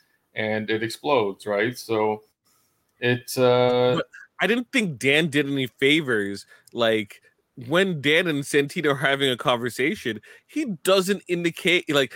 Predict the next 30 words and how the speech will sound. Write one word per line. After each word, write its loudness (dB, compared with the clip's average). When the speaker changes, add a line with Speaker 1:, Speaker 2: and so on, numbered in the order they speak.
Speaker 2:
he's -2
like, 2
"I'm 0
not 2
willing 0
to -8
commit -6
to -10
you," -2
or 0
anything -6
like -10
that. -8
I'm -6
like, 0
Dude, 0
you -4
possibly -2
could -12
go 0
on 0
the -2
block, 0
make -2
as, -8
like -2
I 2
mentioned -2
before, -2
make, -2